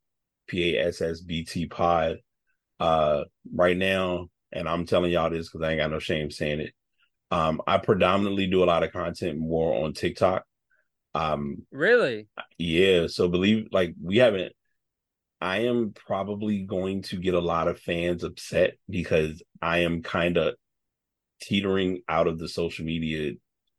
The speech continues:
Speaker 1: addiction now.
Speaker 2: No,
Speaker 1: So, like
Speaker 2: are you, are you on Threads? <laughs>
Speaker 1: I'm on, so it's funny, I have Threads, but Threads is connected to my personal account, but I don't really use Threads. Like, I really didn't, Threads, Threads kept my attention for a little bit, but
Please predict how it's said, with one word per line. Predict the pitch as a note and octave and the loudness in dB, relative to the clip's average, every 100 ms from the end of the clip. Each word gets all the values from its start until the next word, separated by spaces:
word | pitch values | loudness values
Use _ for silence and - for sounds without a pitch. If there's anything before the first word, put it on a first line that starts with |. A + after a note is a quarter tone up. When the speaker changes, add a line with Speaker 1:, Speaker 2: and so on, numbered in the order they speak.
| _ | _
Speaker 1:
addiction | E2+ D#2 - - - B2 | -2 0 -2 -4 -10 -10
now. | A2 - | -10 -12
Speaker 2:
No, | C#3+ C#3+ D#3+ F3 F#3+ | -10 -6 -2 0 4
Speaker 1:
So, | F3+ | 6
like | F3 | 6
Speaker 2:
are | E3 | 4
you, | G#3+ A3 | 4 2
are | - F3 | 4 2
you | F#3+ | 2
on | F#3+ F3 D#3+ | 0 -2 -8
Threads? | D3 D#3 G3 G#3+ - _ | -6 -2 -2 -2 -16 _
<laughs> | - - - _ - C#3+ - - - | -20 -20 -20 _ -20 -20 -20 -8 2
Speaker 1:
I'm | G#2+ A#2+ | 6 6
on, | C#3+ C3+ _ | 6 2 _
so | - A#2 | 4 4
it's | G#2+ | 4
funny, | C3+ C#3 G2 | 2 2 2
I | F#2+ | 2
have | G2+ G#2+ - | 0 0 0
Threads, | G#2+ G2+ F#2 F#2 | 2 2 0 -2
but | - F2 | -6 -4
Threads | G2+ F#2+ F#2 | 0 0 0
is | F2 | -6
connected | - F#2 E2+ E2+ | -4 -4 -4 -8
to | - | -6
my | E2 D#2 | -6 -4
personal | - G#2+ A2+ F2+ | 4 4 4 2
account, | D#2+ - D2+ B1+ - _ | 0 -2 -6 -6 -12 _
but | F2+ F2 | 0 2
I | E2+ | 4
don't | F2 F#2+ - | 2 2 0
really | F#2 F2 | 0 2
use | F2+ G#2+ - | 4 2 2
Threads. | E2+ - D2+ | -2 -2 -2
Like, | D#2+ | 0
I | F2 | 2
really | F#2+ G2 G2 | 2 2 2
didn't, | F#2 D#2+ F2+ E2 - _ _ _ - | 0 -2 -2 -4 -10 _ _ _ 0
Threads, | A#2 B2 A#2+ G2+ _ - | 4 6 4 -6 _ 0
Threads | A#2 A#2+ A#2+ | 2 2 2
kept | C#3 E2+ | 0 0
my | G#2+ G2 | -2 -6
attention | - G2+ - F#2 F2 | -6 -8 -8 -10 0
for | E2+ | 0
a | |
little | E2 F#2 F2+ | 2 2 4
bit, | F#2 F2+ F2 | 2 2 0
but | F2 D2 | -2 -2